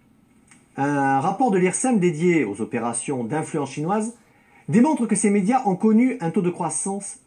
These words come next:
cinq mille fois plus élevé que les principaux médias américains, mais ont pourtant un taux d'interaction nettement plus faible que ces derniers. Ainsi, ce rapport indique qu'il y a un écart suspect entre le nombre colossal d'abonnés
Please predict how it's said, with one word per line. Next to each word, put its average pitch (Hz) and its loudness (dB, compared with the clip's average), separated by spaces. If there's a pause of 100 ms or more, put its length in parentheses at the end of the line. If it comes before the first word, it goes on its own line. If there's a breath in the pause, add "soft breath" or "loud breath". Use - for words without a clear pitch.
cinq - -2
mille 233 6
fois - -2
plus 151 -2
élevé 156 -2
que - -6
les 127 -2 (260)
principaux 165 -2
médias 143 -2
américains, 113 -4 (1080 soft breath)
mais 147 0
ont 214 2
pourtant 220 -2
un 175 -2
taux 196 -2
d'interaction 180 -4
nettement 202 -2
plus 151 -6
faible 180 -4
que 123 -6
ces 127 -6
derniers. 92 -8 (1300 soft breath)
Ainsi, 196 4
ce - 2
rapport 220 0
indique 202 2 (160)
qu'il 196 2
y 202 4
a 185 0
un 175 0
écart 175 -2
suspect 269 0 (300)
entre 131 -4
le 120 0
nombre 117 -2
colossal 135 0
d'abonnés 156 0